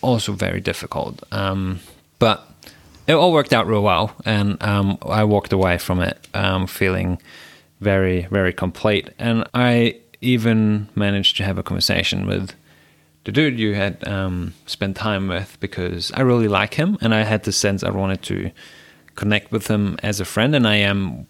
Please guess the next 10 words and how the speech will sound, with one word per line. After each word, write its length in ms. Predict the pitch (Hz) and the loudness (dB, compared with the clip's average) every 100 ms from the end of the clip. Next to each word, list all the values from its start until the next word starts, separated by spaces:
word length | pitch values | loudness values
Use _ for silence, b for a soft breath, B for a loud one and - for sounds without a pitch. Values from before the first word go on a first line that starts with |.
| _ | _
um, 480 | - 107 104 98 92 b b b b _ _ _ - - | -4 -2 0 -2 -4 b b b b _ _ _ -20 -8
connected 500 | - 98 107 147 123 | -4 -2 0 -2 -2
to 100 | - | -2
him 200 | 135 165 | 0 0
as 220 | 117 107 98 | 0 -2 -4
a 40 | |
friend, 400 | - 101 120 160 | -4 0 0 0
as 120 | 101 | -2
a 40 | 98 | -2
brother. 400 | - 95 117 | 0 0 0